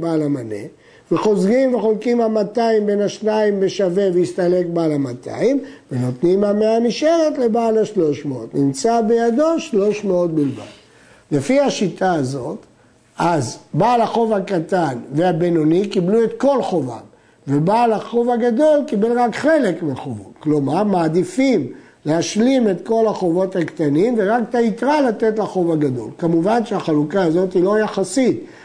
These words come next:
זאת אומרת, לא כל אחד מפסיד חלק יחסי מהחוב שלו. זאת שיטת הרמב"ם, גם בכתובה, הוא כתב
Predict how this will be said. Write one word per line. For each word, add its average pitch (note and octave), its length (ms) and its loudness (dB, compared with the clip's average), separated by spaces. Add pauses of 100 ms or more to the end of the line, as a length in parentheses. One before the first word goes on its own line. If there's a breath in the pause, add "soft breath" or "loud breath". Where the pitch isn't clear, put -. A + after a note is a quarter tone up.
(160 loud breath)
זאת C#3 160 0
אומרת, G3+ 360 0
לא B3 260 0
כל C4 200 0
אחד A#3 380 0
מפסיד A3 540 0
חלק A3 380 0
יחסי G3 480 0
מהחוב D#3+ 460 0
שלו. G#2+ 300 -12 (380 loud breath)
זאת G#3+ 220 2
שיטת F#3 420 0
הרמב"ם, E3 560 2
גם D#3+ 240 2
בכתובה, D#3+ 720 0 (280)
הוא - 80 -10
כתב D#3 360 0